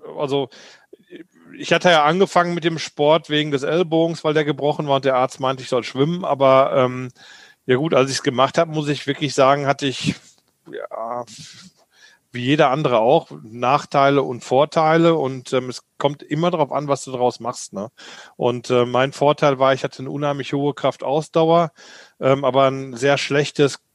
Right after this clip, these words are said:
auch von der Körperform bedingt, sehr schlechtes Gleitvermögen zum Beispiel. Das heißt also, ich musste immer echt viel arbeiten und ja, viel Watt durchs Wasser bewegen, bevor ich dann, ähm, das in, in Geschwindigkeit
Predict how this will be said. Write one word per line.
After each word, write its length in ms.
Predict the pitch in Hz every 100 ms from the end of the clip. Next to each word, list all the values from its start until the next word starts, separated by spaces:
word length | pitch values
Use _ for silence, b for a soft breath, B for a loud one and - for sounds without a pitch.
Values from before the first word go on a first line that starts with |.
| _ _
auch 380 | - 131 - -
von 200 | - 139
der 100 | 127
Körperform 680 | - 147 151 160 - 151 147
bedingt, 440 | 139 143 156 151
sehr 160 | - 131
schlechtes 420 | - 139 - 127
Gleitvermögen 680 | 120 123 135 127 110 107 107
zum 160 | 98 107
Beispiel. 360 | 104 101 -
Das 140 | 107 110
heißt 200 | 117 139
also, 160 | 113
ich 100 | 117
musste 320 | 113 123 - 123
immer 260 | 117 120 B B B -
echt 180 | 127
viel 180 | - 135
arbeiten 600 | 120 135 123 110 117 131
und 240 | 123 117 110 B B B B -
ja, 160 | 120
viel 280 | 117 - 131
Watt 180 | 131 -
durchs 200 | 120 -
Wasser 240 | 120 131
bewegen, 560 | 113 110 113 120 135 127
bevor 320 | 117 - 123
ich 120 | 123
dann, 300 | - 120 120 120
ähm, 280 | 120 120
das 220 | 120 117 -
in, 320 | 117 117 117
in 160 | 123
Geschwindigkeit 680 | 120 - 127 135 - 123 104